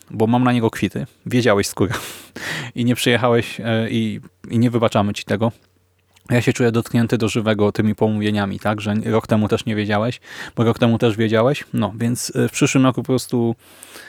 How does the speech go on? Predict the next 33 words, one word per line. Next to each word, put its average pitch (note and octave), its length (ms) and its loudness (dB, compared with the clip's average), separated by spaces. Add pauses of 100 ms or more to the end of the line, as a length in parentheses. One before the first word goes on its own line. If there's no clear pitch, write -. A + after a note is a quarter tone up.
(400)
e, A2+ 320 -2 (140)
pakuj C#3 300 0
się, C3 240 0 (100)
ogarnij A#2+ 440 2
się A2+ 280 -2
i A2 400 -6
wpadaj. - 380 -2 (200)
I A#2 100 -2
tyle. - 220 -2 (1300)
Co A#3 140 2
do A3 100 2
pozostałych A3 480 2
planów, D3 520 0
em, C#3 840 -2
po D#3 100 -4
słabszym E3+ 460 2
okresie D3 500 2 (920)
teraz C3 260 2
wróciłem B2+ 340 0
do A#2+ 100 -2
czytania B2+ 320 0
książek A#2 340 0
papierowych, - 560 -2 (320)
bo A2 400 -2
był B2 300 0
taki A#2 260 -2
moment, A2+ 400 2
że A2 200 0
nie A#2 140 0
czytałem A#2 300 -2
prawie G#2 280 0
nic, C3+ 280 -2
potem A2+ 760 -2